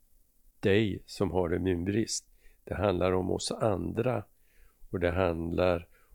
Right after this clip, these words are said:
om att vi inte ska behandla virusinfektioner eller enklare bakteriella infektioner som går över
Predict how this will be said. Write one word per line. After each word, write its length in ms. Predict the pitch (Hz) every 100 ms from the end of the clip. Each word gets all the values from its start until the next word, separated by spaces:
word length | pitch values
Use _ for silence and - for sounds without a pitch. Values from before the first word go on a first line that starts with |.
| -
om 180 | 101 90
att 220 | 87 -
vi 420 | 92 123 135 -
inte 320 | 107 90 -
ska 180 | - -
behandla 720 | 82 87 95 92 95 90 92 98 _ _ - - -
virusinfektioner 1500 | 101 87 80 90 - 92 - 95 - 117 113 110 113 107 -
eller 300 | 85 90 190
enklare 580 | 101 95 87 - 98 95
bakteriella 580 | 90 87 - 87 87 85
infektioner 560 | 87 - - 101 82
som 180 | 85 -
går 180 | 85 82
över 440 | 85 82 87 87